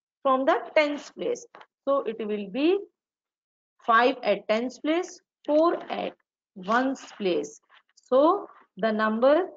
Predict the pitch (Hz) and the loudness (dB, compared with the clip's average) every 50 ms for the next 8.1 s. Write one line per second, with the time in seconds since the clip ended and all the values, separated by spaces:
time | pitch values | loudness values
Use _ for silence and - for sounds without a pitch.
0 | _ _ - 190 208 202 202 196 190 185 247 294 339 370 370 370 370 - - - | _ _ -4 0 0 0 0 -4 -4 -2 2 2 2 2 0 -6 -12 -18 -8 -4
1 | 240 226 220 220 208 208 269 285 302 311 285 220 214 190 190 220 254 302 359 359 | 0 0 2 0 0 0 0 0 0 0 -2 -4 -4 -4 -2 0 0 0 -2 -4
2 | - _ _ _ _ _ _ _ _ - 277 302 339 349 370 349 - - _ - | -8 _ _ _ _ _ _ _ _ 0 4 4 6 6 6 4 2 -6 _ 0
3 | 214 220 226 247 233 285 339 381 403 - - _ _ _ _ 277 269 - - 330 | 2 4 4 4 2 2 0 0 -2 -6 -12 _ _ _ _ -4 -4 -2 0 0
4 | 330 330 - 370 359 381 - - 247 226 226 240 254 247 240 240 240 233 240 _ | 0 2 2 2 2 2 2 0 0 0 0 -2 0 0 0 0 0 -2 -2 _
5 | 240 240 233 - - - 226 214 202 202 226 269 330 440 - - - - - _ | -2 -2 -2 -4 -6 -2 0 0 0 2 2 0 0 0 -4 -10 -20 -20 -20 _
6 | _ 277 302 339 440 453 - _ _ _ _ _ - - 226 214 220 - 208 214 | _ -2 0 0 0 -2 -8 _ _ _ _ _ -2 0 0 0 2 0 0 0
7 | 196 208 - 262 254 - - 185 - - - - - - - - - - - - | 0 2 0 -2 -2 0 -2 -2 -2 -2 -4 -6 -8 -8 -12 -16 -18 -18 -18 -20
8 | - | -20